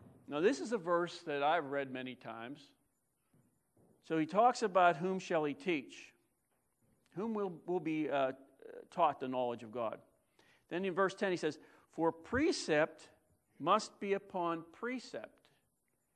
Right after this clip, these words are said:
And, and that's meaning commandment upon commandment. So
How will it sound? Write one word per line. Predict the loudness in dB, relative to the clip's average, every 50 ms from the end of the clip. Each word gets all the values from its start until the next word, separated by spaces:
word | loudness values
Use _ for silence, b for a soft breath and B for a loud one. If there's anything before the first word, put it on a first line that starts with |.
| _ _ _ -10
And, | -8 -8 -6
and | -4 -2
that's | -2 -2 -4 -4
meaning | -4 -4 -2 -2 0 -2 -4 -6
commandment | -8 -10 -8 -6 -4 -4 -2 -4 -4 -4 -6 -8 -10 -12 -14
upon | -14 -12 -8 -8 -8 -8
commandment. | -8 -10 -12 -10 -8 -8 -6 -6 -6 -6 -8 -10 -14 _ _ _ _ _ _ _ _ _ _ _ _ _ _ _ _ _ _ _ _ _ _ _ _ _ _
So | -12 -4 0 2 2 4 2 2 -2 -6